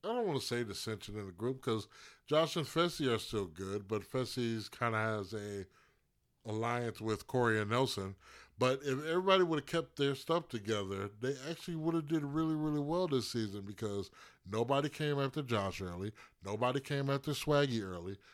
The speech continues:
nobody came after Bayley early. So pretty much all of the Big Brother people were protected. I mean, K C went down pretty early, but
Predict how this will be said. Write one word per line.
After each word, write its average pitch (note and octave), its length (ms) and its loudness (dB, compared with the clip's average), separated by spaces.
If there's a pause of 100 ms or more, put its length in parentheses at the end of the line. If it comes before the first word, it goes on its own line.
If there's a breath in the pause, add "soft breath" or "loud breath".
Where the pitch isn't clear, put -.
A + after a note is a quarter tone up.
(120)
nobody C3 360 2
came D3+ 280 -2
after D#3 220 0
Bayley D#3+ 600 2
early. F#2 400 -12 (340 loud breath)
So C#3+ 240 0
pretty F3+ 240 -2
much F#3 180 0
all D#3 260 2
of D#3+ 120 -2
the D3+ 360 2 (480)
Big D#3 320 0
Brother D#3+ 380 2
people C3+ 800 0 (160)
were C3+ 600 2
protected. D3+ 640 0
I A#2 40 2
mean, A#2 160 -4
K D3 220 2
C G3 240 -4
went B2 240 -2
down G#2+ 240 0
pretty G#2+ 300 0
early, A2 360 0
but G#2+ 320 -2